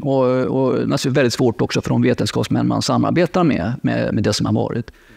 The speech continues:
Och jag kan ju berätta en del, det händer ju saker och ting i Folkrepubliken med de här vetenskapsmännen.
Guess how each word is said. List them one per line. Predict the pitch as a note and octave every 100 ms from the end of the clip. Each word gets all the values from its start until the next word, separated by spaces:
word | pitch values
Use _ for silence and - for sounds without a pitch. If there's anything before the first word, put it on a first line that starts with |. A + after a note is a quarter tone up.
| A2
Och | B2
jag | B2+
kan | C#3
ju |
berätta | B2+ C3 -
en | D3+
del, | B2+ C#3
det | B2+
händer | A#2+ B2 C3+
ju | D#3+
saker | - C3+ C3+
och | B2+
ting | A#2+ A#2
i | - A#2 A2+
Folkrepubliken | - C#3 B2 A#2+ B2+ E3+ - C#3+
med | C3 B2+
de | A2+ A2+
här | G#2+
vetenskapsmännen. | B2 A2 A2+ - - D3 F3+ C3 G3